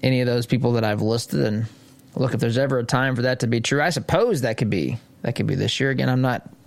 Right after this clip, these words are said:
predicting that. I'm just, they've got a mess is what it comes down to.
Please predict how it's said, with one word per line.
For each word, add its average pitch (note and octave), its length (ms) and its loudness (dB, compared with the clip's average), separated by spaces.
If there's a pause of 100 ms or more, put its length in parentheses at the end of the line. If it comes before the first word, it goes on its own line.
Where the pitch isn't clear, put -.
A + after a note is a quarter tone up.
(220)
predicting B2 500 -2
that. F2+ 200 0
I'm A#2 120 0
just, - 280 -4 (640)
they've C#3+ 140 2
got G3+ 160 2
a D3 40 -2
mess C3+ 440 -2
is A2 80 -2
what G#2+ 140 0
it D#2 80 -4
comes F#2 200 -2
down E2+ 220 -2
to. - 120 -8